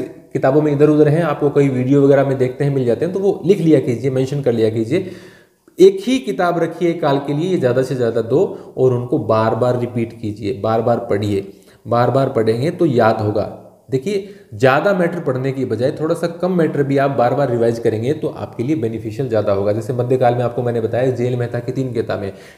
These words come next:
लेकिन उसकी बजाय भी आप एस के पांडे की या जो सौरभ चौबे वाली किताब है उसको बार बार पढ़ेंगे और अच्छे तरीके से cover करेंगे और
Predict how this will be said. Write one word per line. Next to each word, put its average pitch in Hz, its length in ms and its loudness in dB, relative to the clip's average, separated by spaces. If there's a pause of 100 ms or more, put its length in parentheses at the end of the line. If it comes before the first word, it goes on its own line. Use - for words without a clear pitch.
लेकिन 143 180 2
उसकी 151 220 2
बजाय 139 300 6
भी 160 100 2
आप 151 160 4
एस 131 160 2
के 156 120 -2
पांडे 127 300 0
की 147 320 0
या 123 460 4
जो 120 80 -2
सौरभ 139 300 0
चौबे 139 180 2
वाली 127 200 4
किताब 113 320 0
है 131 220 -2 (380)
उसको 202 280 4
बार 151 280 2
बार 190 240 2 (300)
पढ़ेंगे 113 380 -2 (420)
और 131 140 4
अच्छे 135 240 2
तरीके 160 300 2
से 160 140 2
cover 135 260 4
करेंगे 120 460 0 (300)
और 117 380 2